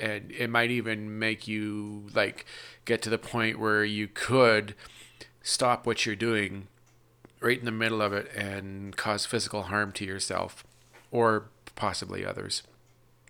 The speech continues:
When this emotional response is internalized, and it often is for people with R S D, it can imitate a full major mood,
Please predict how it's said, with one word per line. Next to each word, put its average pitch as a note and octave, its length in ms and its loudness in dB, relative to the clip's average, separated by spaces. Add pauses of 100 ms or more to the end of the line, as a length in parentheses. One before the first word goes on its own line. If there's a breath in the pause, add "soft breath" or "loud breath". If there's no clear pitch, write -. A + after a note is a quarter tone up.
(1200 loud breath)
When C3 160 8
this D#3 180 8
emotional F3+ 480 6
response B2 480 4
is A2+ 140 -4
internalized, A2 880 0 (280)
and A2 440 0
it A2+ 180 2
often B2 540 4
is A#2 260 2
for A#2+ 160 -2
people A2 320 -4
with G#2 160 -2
R G#2 300 4
S G#2+ 260 0
D, G2 340 -2 (380 loud breath)
it C3 220 2
can B2 160 6
imitate C3 680 0
a A2+ 140 0
full C3 640 2
major A2 480 0
mood, G#2+ 480 -2